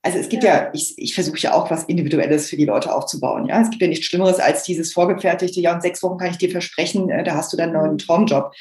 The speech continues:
Speaker 1: Also irgendwo ist es auch beruhigend, den Leuten zu sagen, „Okay, geh doch lieber kleine Schritte und guck, was es an
Speaker 2: Mhm.
Speaker 1: Veränderungen gibt.“ Weil,
Speaker 2: Genau.
Speaker 1: ganz ehrlich, wenn man im Job ist, äh, ich finde ganz schlimm die Versprechung und dann, dann, dann am Ende hast du einen Job gekündigt und dann hast du deinen Traumjob. Das ist ja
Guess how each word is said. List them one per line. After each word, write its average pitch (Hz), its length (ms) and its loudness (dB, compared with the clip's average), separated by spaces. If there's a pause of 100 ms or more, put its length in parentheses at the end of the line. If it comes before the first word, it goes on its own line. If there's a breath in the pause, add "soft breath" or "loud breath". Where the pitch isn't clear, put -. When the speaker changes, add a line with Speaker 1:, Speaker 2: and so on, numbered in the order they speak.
(580 loud breath)
Speaker 1:
Also - 140 -14
irgendwo 180 220 2
ist - 100 0
es - 60 -2
auch 117 120 0
beruhigend, 180 300 2
den 180 120 4
Leuten 165 220 2
zu 165 100 -4
sagen, 160 240 2
„Okay, - 260 -4
geh 196 100 2
doch 196 160 2
lieber 175 180 0
kleine 165 360 0
Schritte 190 360 -4
und - 60 -10
guck, - 180 -6
was 175 180 0
es - 60 -8
an - 100 0
Speaker 2:
Mhm. - 40 -8
Speaker 1:
Veränderungen 165 400 -4
gibt.“ 185 240 0 (380 loud breath)
Weil, 165 340 2
Speaker 2:
Genau. - 100 -8
Speaker 1:
ganz - 140 2
ehrlich, 185 220 2
wenn 196 80 4
man - 100 4
im 190 100 4
Job - 260 8
ist, - 180 0
äh, - 300 -4 (680)
ich - 260 -12
finde 196 200 2
ganz 220 200 6
schlimm 208 180 4
die 196 100 2
Versprechung 180 480 -2
und 175 80 -4
dann, 151 140 -2
dann, 165 200 -2
dann 143 160 -2
am - 80 -4
Ende 175 200 0
hast - 100 -4
du 147 60 -8
einen 147 60 -8
Job - 140 -8
gekündigt 170 460 0
und - 60 -12
dann 147 160 -8
hast - 160 -10
du - 20 -10
deinen 131 140 -6
Traumjob. - 500 0
Das 165 120 -6
ist - 160 -6
ja - 220 2